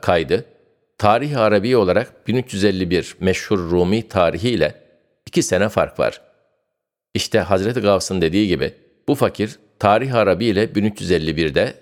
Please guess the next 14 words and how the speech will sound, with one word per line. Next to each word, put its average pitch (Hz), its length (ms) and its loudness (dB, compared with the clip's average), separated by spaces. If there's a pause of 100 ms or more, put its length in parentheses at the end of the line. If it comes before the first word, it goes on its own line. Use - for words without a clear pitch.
şair-i 110 520 0
İslam 104 360 0
içinde 87 480 -2
mühim 110 280 -4
tahvülat 92 520 0
zamanında, 71 760 -2 (560)
bütün 143 220 -4
kuvvetimle 90 680 0
şairin 95 480 0
muhafazasına 92 680 0
hizmetle 85 480 -2
mükellef - 480 -4
olduğum 85 340 0
halde, 73 360 0